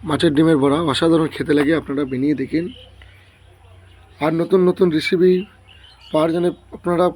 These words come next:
কমেন্ট করেন, সাবস্ক্রাইব করেন পেজটাকে। আপনারা কিসের রেসিপি চান কমেন্ট করে বলেন, আমরা অবশ্যই বানানোর চেষ্টা করব।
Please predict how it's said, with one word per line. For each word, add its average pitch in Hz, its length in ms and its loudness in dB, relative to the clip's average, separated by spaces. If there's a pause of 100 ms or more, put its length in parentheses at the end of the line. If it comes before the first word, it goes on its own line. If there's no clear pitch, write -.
(320)
কমেন্ট 160 320 0
করেন, 170 200 2
সাবস্ক্রাইব 165 560 0
করেন 156 380 -2 (640)
পেজটাকে। 156 540 0 (2250)
আপনারা 165 300 0
কিসের - 280 0
রেসিপি 156 320 2
চান 165 460 -2 (1500)
কমেন্ট 165 320 0
করে 165 180 2
বলেন, 156 400 0 (840)
আমরা 160 160 2 (440)
অবশ্যই 165 380 2
বানানোর 160 280 -2
চেষ্টা - 300 -4
করব। 104 320 -4